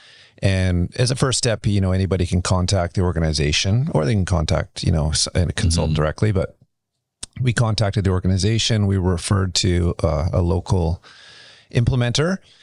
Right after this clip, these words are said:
Speaker 1: um, because it was recommended, you know, anybody can self-implement, um,
Speaker 2: Yeah.
Speaker 1: or you can work with someone. We thought, "Ah, let's do this properly. Let's work
Speaker 2: Yeah.
Speaker 1: with somebody."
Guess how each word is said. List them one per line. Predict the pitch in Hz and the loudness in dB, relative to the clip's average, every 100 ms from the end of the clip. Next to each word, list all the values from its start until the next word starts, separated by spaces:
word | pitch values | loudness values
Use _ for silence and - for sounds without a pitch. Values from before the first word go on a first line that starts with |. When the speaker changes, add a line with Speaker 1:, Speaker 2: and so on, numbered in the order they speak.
| - - - | -20 -20 -4
Speaker 1:
um, | - 135 113 | 0 0 0
because | 110 123 107 | 0 0 0
it | |
was | 107 98 | 0 0
recommended, | 107 107 95 95 117 | 0 0 0 2 0
you | 117 | 0
know, | 101 95 | 2 2
anybody | 98 87 90 | 0 0 0
can | 90 | 0
self-implement, | 98 120 120 107 87 101 85 98 - - - - | 0 0 -2 -2 0 0 0 0 -2 -8 -4 0
um, | 98 | 2
Speaker 2:
Yeah. | 92 92 95 | 0 0 0
Speaker 1:
or | 107 104 | 0 0
you | 101 | 2
can | 117 | 0
work | 131 131 | 0 -2
with | - | -2
someone. | 78 73 | 0 0
We | 80 | 0
thought, | - 76 50 | 0 -2 -2
"Ah, | 50 50 | -2 0
let's | - - | -2 -2
do | - 71 | -2 0
this | 82 | 0
properly. | - 117 117 85 55 92 - | 0 -2 -2 -4 -2 -4 -6
Let's | - | -4
work | 95 101 | -2 0
Speaker 2:
Yeah. | |
Speaker 1:
with | 101 | -2
somebody." | - 87 85 87 | 0 0 0 -2